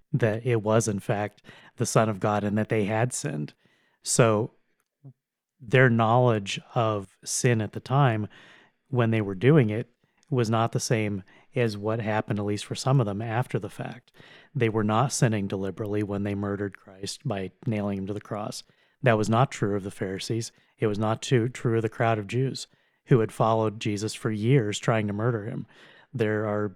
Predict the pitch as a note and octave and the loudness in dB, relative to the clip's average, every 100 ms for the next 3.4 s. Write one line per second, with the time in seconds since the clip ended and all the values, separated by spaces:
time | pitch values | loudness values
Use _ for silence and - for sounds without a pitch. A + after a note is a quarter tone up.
0 | - A2 G#2+ - A2+ A2+ - B2 A2+ A2+ | -4 -2 -2 -4 -2 -2 0 -2 0 0
1 | C3 G#2 - B2+ F#2+ _ _ _ C#3+ A#2+ | 0 -4 2 2 0 _ _ _ 0 0
2 | A#2+ A2 A2+ A#2 - B2 A#2 A2 A2 B2 | 0 -2 -2 -2 0 0 2 2 2 2
3 | - G2 G2 | 0 -6 -6